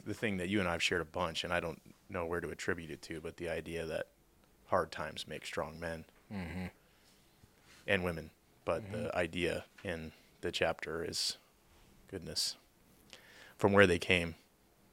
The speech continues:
Speaker 2: Yeah.
Speaker 1: It's a shock.
Speaker 2: <clears throat> I found it, I, and, um, interesting how different.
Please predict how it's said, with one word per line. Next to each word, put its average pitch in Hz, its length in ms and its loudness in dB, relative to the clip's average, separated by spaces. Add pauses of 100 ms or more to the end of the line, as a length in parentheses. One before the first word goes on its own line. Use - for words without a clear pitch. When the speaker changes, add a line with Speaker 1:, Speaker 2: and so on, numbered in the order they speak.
(340)
Speaker 2:
Yeah. 90 120 2
Speaker 1:
It's 82 80 -4
a 95 40 -6
shock. 85 420 0 (640)
Speaker 2:
<clears throat> - 680 0
I 156 100 12
found 170 280 12
it, 120 180 6 (140)
I, 131 180 8
and, 123 260 6 (160)
um, 107 360 8 (1120)
interesting 117 920 8
how 113 340 8
different. 113 840 6